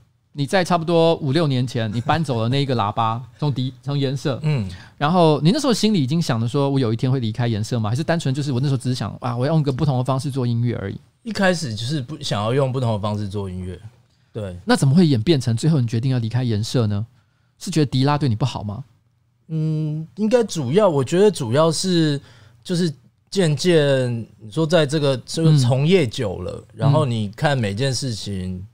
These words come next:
Speaker 2: 久了，
Speaker 1: 嗯。
Speaker 2: 你就是会渐渐的有自己觉得，“哎，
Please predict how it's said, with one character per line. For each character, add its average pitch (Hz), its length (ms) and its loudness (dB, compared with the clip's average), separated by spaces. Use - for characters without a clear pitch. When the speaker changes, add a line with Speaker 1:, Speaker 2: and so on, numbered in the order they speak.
Speaker 2:
久 98 320 -2
了， 92 180 -6
Speaker 1:
嗯。 92 80 -6
Speaker 2:
你 - 20 -8
就 110 140 -8
是 123 240 -2
会 110 500 0
渐 139 220 -2
渐 127 200 0
的 110 120 0
有 95 320 -6
自 143 160 -6
己 98 480 -8
觉 98 240 -6
得 95 380 -4
，“哎， 120 160 -2